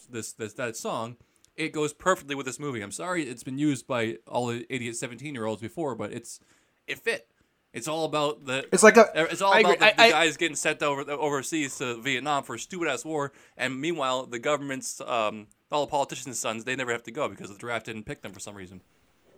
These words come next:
Speaker 3: And I agree,
Speaker 2: It's
Speaker 3: it,
Speaker 2: a
Speaker 3: it is
Speaker 2: parody of itself.
Speaker 3: overused, but it's overused for a reason. It fits perfectly with the era,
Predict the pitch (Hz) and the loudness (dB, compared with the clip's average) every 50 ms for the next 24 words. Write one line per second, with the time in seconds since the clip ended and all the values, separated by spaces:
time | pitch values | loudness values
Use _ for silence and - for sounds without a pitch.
0 | _ _ _ 185 202 202 220 220 208 170 196 208 226 208 190 185 196 - 175 165 | _ _ _ 2 4 8 8 8 10 10 10 12 12 12 12 12 12 12 12 12
1 | 170 202 214 220 202 220 220 196 202 185 165 165 175 220 277 262 190 156 185 175 | 12 12 12 12 12 12 12 12 10 8 10 8 6 6 6 2 2 2 4 4
2 | 170 - - - 208 196 196 185 180 180 175 160 - - 175 165 147 139 143 143 | 4 2 6 6 8 8 8 4 4 4 0 -2 -2 -4 -2 -2 -2 0 -2 -4
3 | 131 - 95 80 90 - - 131 - - - - - 185 185 180 - - - - | -4 -4 -8 -10 -10 -8 -8 -10 -10 -10 -16 -6 0 0 0 0 0 -4 -8 -10
4 | - - _ - - 175 165 - 151 147 - 156 151 143 139 139 - 156 147 - | -10 -12 _ 0 2 2 2 2 0 -4 -2 -2 -2 -2 -2 -2 -4 -4 -4 -2
5 | 117 131 147 165 185 196 214 | 0 2 4 4 4 2 2